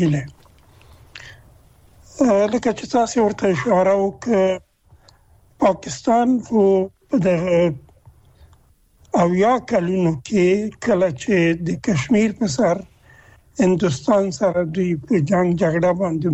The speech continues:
بوخت دي، دوی ترهګرې ډلې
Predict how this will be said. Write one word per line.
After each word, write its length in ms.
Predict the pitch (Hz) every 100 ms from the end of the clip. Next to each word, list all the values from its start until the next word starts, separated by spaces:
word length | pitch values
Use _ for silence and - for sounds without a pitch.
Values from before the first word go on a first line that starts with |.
| 147
بوخت 240 | 160 - -
دي، 220 | 240 220 - _ - - - - - _
دوی 580 | 196 285 262 233 226 240 -
ترهګرې 680 | 202 160 175 160 214 196 190 170
ډلې 280 | 185 190